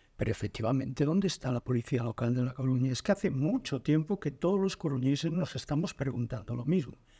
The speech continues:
Antes bajabas por la calle Real, Y veías a los policías locales paseando y daban una cierta sensación de seguridad, pero seguridad vial en todos los aspectos. Hoy, a mí me cuesta trabajo pensar en dónde están.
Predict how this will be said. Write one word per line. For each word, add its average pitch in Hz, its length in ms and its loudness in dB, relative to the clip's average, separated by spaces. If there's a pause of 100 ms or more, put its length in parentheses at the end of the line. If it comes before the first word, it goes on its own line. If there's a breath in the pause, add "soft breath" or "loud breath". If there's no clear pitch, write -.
(100)
Antes 160 280 2
bajabas 139 400 -4
por 160 140 -6
la 147 100 2
calle 170 260 2
Real, 247 360 4 (320 soft breath)
Y 202 140 4
veías 185 480 4
a 135 60 -6
los 131 160 -2
policías 147 480 0
locales 165 480 2
paseando 190 680 2
y 156 80 4
daban 175 400 2
una 131 140 0
cierta 143 360 -2
sensación 135 540 0
de 131 100 -8
seguridad, 147 560 0 (440 loud breath)
pero 143 180 0
seguridad 143 560 2
vial 254 340 6
en 254 140 4
todos 269 240 4
los 139 180 -2
aspectos. 131 640 0 (140)
Hoy, 294 260 4 (340)
a 135 100 -4
mí 202 220 2
me 147 160 2
cuesta 202 340 -2
trabajo 202 520 -2 (220)
pensar 185 480 2 (120)
en 180 200 2
dónde 269 280 4
están. - 280 -4